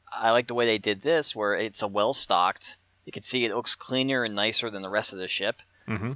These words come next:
Speaker 1: It's not used that often, obviously, probably. We don't have a do-, a regular doctor on board. So it kinda gives that comparison that it would be newer than the rest of the ship and in sterile, nice environment.
Speaker 2: Yeah.
Speaker 1: But again, not any sci-fi type stuff. You got normal equipment he has to work with. It looks like a normal,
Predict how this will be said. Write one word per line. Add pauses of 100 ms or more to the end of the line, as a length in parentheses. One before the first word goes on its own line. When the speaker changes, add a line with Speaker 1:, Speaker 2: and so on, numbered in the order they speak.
Speaker 1:
It's
not
used
that
often,
obviously,
probably.
We
don't
have
a
do-,
a
regular
doctor
on
board. (240)
So
it
kinda
gives
that
comparison (100)
that
it
would
be
newer
than
the
rest
of
the
ship
and
in
sterile,
nice
environment. (480)
Speaker 2:
Yeah.
Speaker 1:
But
again,
not
any
sci-fi
type
stuff.
You
got
normal
equipment
he
has
to
work
with.
It
looks
like
a
normal,